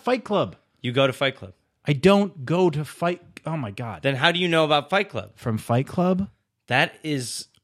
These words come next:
Speaker 2: what I'm asking you is, eh, do you know about it from Fight Club? Do
Speaker 1: And
Speaker 2: you
Speaker 1: I'm
Speaker 2: know about it
Speaker 1: saying
Speaker 2: from Fight Club?
Speaker 1: Yes, that's exactly what I know it from.
Speaker 2: Where do you fight at Fight Club?
Speaker 1: I don't fight at Fight Club. I know about it
Speaker 2: Your
Speaker 1: from
Speaker 2: first
Speaker 1: Fight Club.
Speaker 2: night, you have to fight. That's one of the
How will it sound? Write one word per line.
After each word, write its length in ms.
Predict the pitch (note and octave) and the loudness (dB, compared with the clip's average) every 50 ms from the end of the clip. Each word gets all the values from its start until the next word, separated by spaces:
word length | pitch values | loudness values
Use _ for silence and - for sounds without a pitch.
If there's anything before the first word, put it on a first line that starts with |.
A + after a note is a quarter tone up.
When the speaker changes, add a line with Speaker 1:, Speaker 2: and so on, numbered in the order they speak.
| _ _ | _ _
Speaker 2:
what 200 | G2+ A2+ C3+ C3+ | -8 -4 0 0
I'm 140 | C3+ C3 - | 0 0 0
asking 520 | - D3+ F3 G3+ G#3+ - - - B2 A#2 | 0 -2 -2 -2 -4 -8 -8 -6 -4 -4
you 440 | A#2 A2 G#2 G#2 G2+ G2+ A#2+ C#3+ - - | -2 -2 -2 -2 -2 -4 -6 -6 -8 -6
is, 360 | A#2 A#2 A#2+ B2 A#2+ G#2+ - - _ _ | -4 -4 -4 -4 -6 -8 -12 -14 _ _
eh, 100 | C3 C3 B2 G#2+ | -10 -10 -10 -6
do 140 | F#2+ B2+ | -2 0
you 200 | C3+ C3+ C3 C3 | 0 2 0 0
know 240 | C3 B2+ C3+ C#3 C3+ | 0 2 2 2 2
about 260 | C3 A2+ C3 B2+ B2 | 2 2 2 2 2
it 120 | B2+ B2+ - | 0 -2 -4
from 220 | - C#3 C3 C3 | -4 -4 -4 -4
Fight 280 | A#2+ - D#3+ E3 E3 - | -2 0 0 0 0 -2
Club? 260 | - - A2 E2 E2 _ _ _ _ _ _ _ _ _ _ _ _ _ _ _ _ _ _ _ _ | -6 -6 -6 -6 -6 _ _ _ _ _ _ _ _ _ _ _ _ _ _ _ _ _ _ _ _
Do 80 | - C3+ | 0 4
Speaker 1:
And 80 | C#3 | 4
Speaker 2:
you 60 | D3 | 6
Speaker 1:
I'm 60 | D#3+ D#3+ | 6 6
Speaker 2:
know 120 | D#3+ E3 | 6 6
about 140 | E3 E3+ E3+ | 6 4 4
it 40 | - | 4
Speaker 1:
saying 60 | A#2+ | 2
Speaker 2:
from 120 | F3+ E3 | -2 0
Fight 180 | C#3 E3+ E3+ E3+ | 0 0 0 0
Club? 180 | - F#3+ G#3 G#3 | 0 -4 -2 0
Speaker 1:
Yes, 220 | B2 G#2+ G2+ - - | -2 -2 -4 -8 -10
that's 200 | - G2+ - - | -10 -8 -8 -8
exactly 340 | G2+ G2 F#2+ F#2 F#2 G2 | -8 -6 -8 -6 -6 -6
what 100 | F#2 F#2 | -6 -4
I 40 | F#2 | -6
know 180 | F2+ F2+ F2 F2 | -6 -6 -8 -8
it 80 | F2+ | -10
from. 300 | - - F2 E2+ F#2 G2 | -12 -12 -12 -12 -10 -2
Speaker 2:
Where 200 | G2+ A2+ A#2+ B2+ B2+ | 0 2 2 2 0
do 60 | C3 | 0
you 100 | C#3 D3 | -2 -2
fight 320 | - - - F#3 F3+ D3+ - | -2 0 0 2 2 0 -2
at 100 | B2+ A#2 | -6 -8
Fight 240 | - - F#3 F#3+ - | -4 -4 -4 -4 -4
Club? 280 | - A2 - - - - - | -8 -12 -12 -12 -16 -14 -10
Speaker 1:
I 60 | A2+ | -8
don't 260 | G#2 G#2 G2+ G#2 G#2 - | -6 -4 -4 -4 -6 -8
fight 400 | - - - B2 C3 C3 C3 - _ | -16 -8 -6 -4 -4 -4 -4 -6 _
at 160 | - A2 G#2+ | -12 -14 -14
Fight 320 | - - - C3+ C#3+ C#3+ C#3+ | -12 -4 0 0 0 0 -2
Club. 300 | - - B2+ A#2 G2 - | -6 -6 -4 -4 -4 -4
I 80 | - A2 | -2 0
know 140 | A#2 C3+ D#3 | 2 2 2
about 160 | E3+ G3 G3+ | 2 2 2
it 60 | G3+ | 2
Speaker 2:
Your 80 | D3 D3+ | 2 0
Speaker 1:
from 80 | G#3 F#3+ | 2 4
Speaker 2:
first 220 | F#3+ G#3 B3 C4 | 4 4 4 4
Speaker 1:
Fight 40 | D#3 | 6
Club. 120 | E3+ F#3 | 6 6
Speaker 2:
night, 120 | A3 C4+ A#3+ | 6 6 4
you 120 | F#3+ E3+ | 2 2
have 140 | F3+ F#3 - | 2 2 2
to 80 | - F#3 | -2 -6
fight. 400 | - - C4 C#4 D4+ A3+ C#3+ - | -2 -2 2 2 2 2 2 0
That's 200 | D3 C#3+ C#3 - | -4 -4 -2 -2
one 100 | F3 F3+ | -2 -2
of 60 | F3+ | 0
the 260 | F3+ G3+ F3+ D#3 D3 | -2 -4 -4 -6 -12